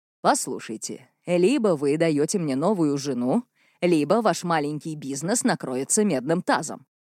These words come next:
Вот квитанция о возврате. Пожалуйста, распишитесь". Конрад протянул ему распечатанный листок,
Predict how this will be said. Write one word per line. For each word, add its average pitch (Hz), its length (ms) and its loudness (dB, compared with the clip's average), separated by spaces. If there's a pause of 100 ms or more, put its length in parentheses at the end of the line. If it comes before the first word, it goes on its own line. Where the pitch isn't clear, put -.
(680)
Вот 185 260 2
квитанция 214 560 0
о 202 40 0
возврате. 147 680 -2
Пожалуйста, 170 500 0
распишитесь". - 680 -6 (420)
Конрад 208 400 0
протянул 185 460 -2
ему 196 260 2
распечатанный 139 680 0
листок, 131 460 0